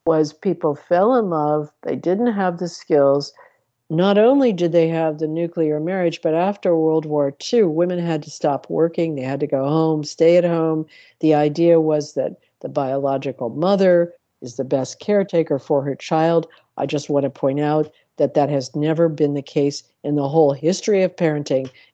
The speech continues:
until mid twentieth century on. Nobody else was ever asking the biological mother to be locked down with her child. But anyway, you know, be that as it may, it became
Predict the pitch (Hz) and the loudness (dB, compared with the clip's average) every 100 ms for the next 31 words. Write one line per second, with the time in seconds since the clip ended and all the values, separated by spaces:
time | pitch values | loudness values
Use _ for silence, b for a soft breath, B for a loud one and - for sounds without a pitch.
0 | - 143 151 135 139 151 180 175 - 151 | -12 -6 -2 -2 0 0 0 -2 -6 -4
1 | 151 143 - 135 - 127 - 139 123 139 | -4 -6 -6 -6 -6 -8 -6 -6 -6 -8
2 | - _ _ _ _ _ 170 196 247 208 | -14 _ _ _ _ _ 0 6 6 6
3 | 160 139 120 - - _ - 139 - 170 | 4 2 -2 -10 -16 _ -8 -6 -4 -4
4 | 151 127 - _ _ _ - 135 - 135 | -2 -6 -10 _ _ _ -10 -10 -8 -12
5 | 131 143 143 135 135 - - 127 127 127 | -8 -4 -4 -4 -6 -8 -10 -10 -6 -6
6 | - 131 135 131 - - 123 131 131 127 | -6 -8 -6 -6 -8 -10 -10 -8 -10 -10
7 | - - 123 131 - B B B B 170 | -12 -8 -8 -8 -12 B B B B -2
8 | 147 - _ _ - 170 143 80 78 - | 0 -4 _ _ -6 -4 -4 -6 -12 -16
9 | _ _ _ 147 123 - 160 165 175 165 | _ _ _ -10 -10 0 2 4 4 4
10 | 170 185 - 175 147 160 262 - b b | 2 -2 -2 0 2 2 0 -4 b b
11 | _ - - - - 151 175 | _ -12 -12 -8 -2 0 0